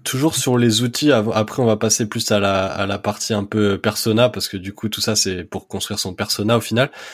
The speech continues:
Mais, euh, juste pour revenir sur le sondage, le, toi t'as un outil que tu utilises pour le sondage ou c'est vraiment des, euh, en fonction de la cible, par exemple si elle est sur LinkedIn, tu vas utiliser le sondage LinkedIn, euh,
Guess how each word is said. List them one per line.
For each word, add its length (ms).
Mais, 280
euh, 760
juste 300
pour 120
revenir 220
sur 140
le 100
sondage, 720
le, 480
toi 220
t'as 100
un 160
outil 220
que 60
tu 40
utilises 240
pour 100
le 100
sondage 360
ou 40
c'est 140
vraiment 520
des, 380
euh, 180
en 80
fonction 260
de 60
la 80
cible, 500
par 140
exemple 160
si 100
elle 60
est 40
sur 140
LinkedIn, 380
tu 120
vas 80
utiliser 480
le 120
sondage 260
LinkedIn, 500
euh, 180